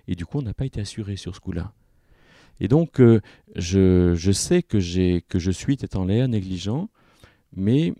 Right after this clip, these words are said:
finalement je ne sais pas comment prendre du recul sur tout ça. Et si, euh, j'essaye d'en prendre, franchement, ben, ça va plus mal.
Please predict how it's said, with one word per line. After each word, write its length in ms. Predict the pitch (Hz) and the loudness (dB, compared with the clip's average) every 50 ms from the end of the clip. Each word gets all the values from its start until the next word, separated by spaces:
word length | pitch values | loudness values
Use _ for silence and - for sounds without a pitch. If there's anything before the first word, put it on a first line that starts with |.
| _ _ _ _ _ _ _ - | _ _ _ _ _ _ _ -20
finalement 480 | - - - 127 131 127 127 131 127 123 | -20 -10 -6 -4 -2 0 0 0 0 0
je 140 | 92 104 101 | 0 -2 0
ne 120 | 98 98 | 0 -2
sais 200 | 95 - 113 110 | -2 -2 -6 -2
pas 180 | - - 151 143 | 0 0 0 0
comment 300 | - - 107 104 104 92 | 0 0 0 2 0 -2
prendre 300 | - - 101 95 92 92 | -2 -4 -6 -6 -6 -4
du 80 | 90 92 | -4 -4
recul 340 | 87 92 - - 90 - | -4 -4 -4 -8 -10 -12
sur 120 | - - 90 | -10 -12 -12
tout 120 | - 95 | -10 -12
ça. 260 | 87 - - 117 151 185 - _ _ _ _ _ _ _ _ _ _ _ _ _ _ _ _ _ _ _ - | -10 -8 -8 -8 -8 -10 -14 _ _ _ _ _ _ _ _ _ _ _ _ _ _ _ _ _ _ _ 0
Et 180 | 101 107 107 104 | 2 2 2 2
si, 800 | - - - - - - 139 139 139 139 131 117 87 82 - _ _ _ _ _ _ _ _ _ _ _ - | 0 -4 -6 -6 -8 -8 -10 -8 -8 -8 -8 -8 -10 -12 -16 _ _ _ _ _ _ _ _ _ _ _ -14
euh, 220 | - - - - - - - - - | -12 -12 -12 -12 -12 -14 -16 -14 -12
j'essaye 520 | 95 98 85 113 143 147 - - 165 151 | -10 -6 -2 -2 0 0 0 -2 -2 -2
d'en 180 | 127 117 120 110 | 0 0 -2 -2
prendre, 580 | - - - 131 143 165 185 190 196 202 214 - _ _ _ _ _ _ - | -4 -8 -8 -8 -8 -6 -8 -8 -8 -8 -10 -10 _ _ _ _ _ _ -20
franchement, 680 | - - - - 147 143 - - - 117 117 139 185 233 _ _ _ _ _ _ _ _ _ _ _ _ _ _ _ _ | -20 -20 -8 -6 -6 -6 -6 -8 -8 -6 -6 -6 -6 -8 _ _ _ _ _ _ _ _ _ _ _ _ _ _ _ _
ben, 80 | - 85 | -12 -12
ça 160 | - - 107 | -8 -6 -8
va 40 | 117 | -6
plus 140 | - - 95 | -6 -6 -8
mal. 160 | 85 87 | -8 -10